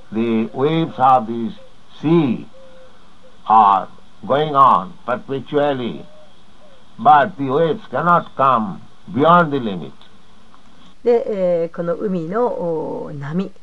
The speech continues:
Speaker 2: というものもきっちりと、おー、打っています。そしてこの海、波は、あ、決してその制限以上を超えることはありません。
Speaker 1: We have walked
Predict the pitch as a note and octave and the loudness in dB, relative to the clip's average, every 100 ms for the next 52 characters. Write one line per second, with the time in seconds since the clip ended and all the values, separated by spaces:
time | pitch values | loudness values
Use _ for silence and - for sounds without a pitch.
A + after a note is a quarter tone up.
0 | - - G3+ G#3 A3 A3+ G#3 F#3+ A3+ D4 | -16 -6 -4 0 0 -2 -4 -6 -2 0
1 | G#3+ - - F#3 - B3 A#3+ - D4+ - | 0 -4 -12 -12 -6 -4 -4 -2 0 0
2 | F3 D#3+ D3+ - - - - - - - | 2 2 0 -6 -16 -18 -18 -18 -18 -12
3 | E3+ - B2+ - E3+ - - - F3 - | -12 -10 -12 -10 -14 -14 -12 -10 -10 0
4 | B3+ F#3+ - - - F3+ F3 F#3+ F3 D#3+ | 0 0 -4 -18 -6 -2 -2 -2 -6 -6
5 | - - F3+ F3+ G3 E3 G3 A3+ - - | -10 -8 -4 -4 -4 -4 -2 -2 -2 -14
6 | - - - E3 F#3 F3 - - C4 D#3+ | -18 -14 -12 -8 -8 -8 -6 2 4 4
7 | - C#3+ C3+ B2+ - - G3 F#3 E3+ E3+ | -4 -10 -10 -12 -16 -10 -4 -4 0 -2
8 | F3 A3+ G#3 C#3 - E3+ D#3 - - C#3 | -2 -4 -2 -2 -2 -6 -6 -6 -10 0
9 | C4+ F3 B2+ - - - - - - - | 2 2 -4 -14 -16 -16 -16 -18 -18 -18
10 | - - - - - - - - - - | -18 -18 -18 -18 -18 -18 -18 -18 -18 -18
11 | - - G#2 A2 A2 A2 C3 B2+ - | -18 -10 0 2 2 4 6 4 2